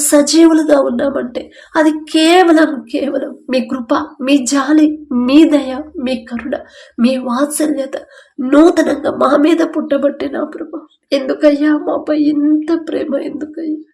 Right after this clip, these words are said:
మాకన్నా గొప్ప గొప్ప వాళ్ళు, మాకన్నా ధనవంతులు, బలవంతులు, మీ ఎడల భయము భక్తి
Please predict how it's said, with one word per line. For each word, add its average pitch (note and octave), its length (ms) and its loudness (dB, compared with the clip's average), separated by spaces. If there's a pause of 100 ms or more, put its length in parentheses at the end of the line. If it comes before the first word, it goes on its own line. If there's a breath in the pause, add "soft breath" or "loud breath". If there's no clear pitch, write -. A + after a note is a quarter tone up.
(540)
మాకన్నా B3+ 340 0 (100)
గొప్ప C4+ 160 -4 (100)
గొప్ప D4 160 -8 (140)
వాళ్ళు, D4+ 200 -14 (360 soft breath)
మాకన్నా C#4+ 320 4 (100)
ధనవంతులు, D4 560 0
బలవంతులు, D4+ 560 -2 (380 soft breath)
మీ D4+ 100 8 (140)
ఎడల E4 200 4 (160)
భయము D4+ 280 4 (100)
భక్తి D#4+ 220 -2